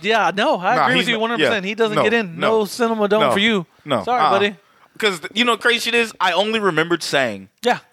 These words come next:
Speaker 1: Same
Speaker 2: from this
Speaker 1: here.
Speaker 2: movie, but I thought Sang was Juntao.
Speaker 1: Oh, okay. No,
Speaker 2: And
Speaker 1: no,
Speaker 2: I was
Speaker 1: I, I
Speaker 2: hor-
Speaker 1: remembered Old Boy was Juntao.
Speaker 2: No,
Speaker 1: Yeah.
Speaker 2: I couldn't remember. Now, I can
Speaker 1: Yeah.
Speaker 2: remember there was another dude named Juntao, but I
Speaker 1: Mm-hmm.
Speaker 2: did not know if that was.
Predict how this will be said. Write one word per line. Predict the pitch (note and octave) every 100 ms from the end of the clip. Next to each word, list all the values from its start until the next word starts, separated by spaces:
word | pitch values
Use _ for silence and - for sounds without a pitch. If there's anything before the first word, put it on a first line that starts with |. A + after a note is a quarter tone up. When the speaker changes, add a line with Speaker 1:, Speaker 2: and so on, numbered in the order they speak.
| _ _ _ -
Speaker 1:
Same | - G#3+
Speaker 2:
from | A3
this |
Speaker 1:
here. | G3+
Speaker 2:
movie, | C3+
but | B2 D#3
I | D#3+
thought | - G3 D#3+
Sang | G#3 F#3 D#3+
was | D3
Juntao. | D#3 D3+ B2 F2+ -
Speaker 1:
Oh, | E3
okay. | E3+ D#3
No, | F3+
Speaker 2:
And | F#3
Speaker 1:
no, | A3
Speaker 2:
I | B3
was | D4
Speaker 1:
I, | A3+
I |
Speaker 2:
hor- | A3+
Speaker 1:
remembered | A#3+ B3+ A3 E3 C#3 -
Old | G3+ F3+
Boy | G3+ G3+ D3
was | C#3+
Juntao. | D3 D#3 E3 E3
Speaker 2:
No, |
Speaker 1:
Yeah. | G#3
Speaker 2:
I | -
couldn't | D4 A#3+
remember. | A3 A3 A3
Now, | A3 F#3 F#3
I | A3
can | A3+
Speaker 1:
Yeah. | E3
Speaker 2:
remember | D4 C#4
there | A3+
was | F3
another | F3 G#3 G3
dude | E3+ E3+
named | D#3 A3 F#3
Juntao, | F3 D#3+ D#3+ C3
but | C#3
I | D3+ F3+
Speaker 1:
Mm-hmm. | D#3+
Speaker 2:
did | F3
not | D#3+ E3 D3+
know | D#3 D#3+ D3+ C#3 B2 _ _ _ -
if | D#3+ C3 A2+
that | D#3 E3
was. | E3 D#3+ C#3+ C3